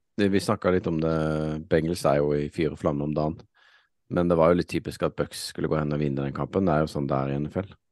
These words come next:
Når man føler at man har kontroll på noe, så bare, nei. Der var det et godt lag til, men, eh, og Bucks startet jo kjempebra.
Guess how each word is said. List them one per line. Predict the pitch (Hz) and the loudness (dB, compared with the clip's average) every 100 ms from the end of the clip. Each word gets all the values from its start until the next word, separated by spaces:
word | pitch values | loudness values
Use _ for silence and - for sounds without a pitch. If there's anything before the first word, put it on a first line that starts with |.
| - | -6
Når | 78 | -4
man | 78 76 | -2 -4
føler | - 73 67 | -4 -2 0
at | - - | -4 -8
man | 69 | -8
har | 69 | -8
kontroll | - - 67 | -10 -6 -6
på | - 71 | -4 -6
noe, | 71 | -6
så | - | -4
bare, | 65 65 67 | -4 -4 -4
nei. | - - - _ _ _ - - - - _ _ _ _ | -6 -8 -10 _ _ _ -20 -20 -20 -20 _ _ _ _
Der | 71 | 0
var | 69 69 | 2 2
det | - | 0
et | |
godt | 80 - | -6 0
lag | 78 - | 0 4
til, | 101 | 4
men, | 101 98 98 | 4 4 4
eh, | 95 80 | 2 0
og | 87 | 0
Bucks | 95 - - | -2 0 2
startet | 90 - 80 | 2 4 0
jo | 82 | 0
kjempebra. | 104 80 76 78 92 | -4 -4 -4 -2 -4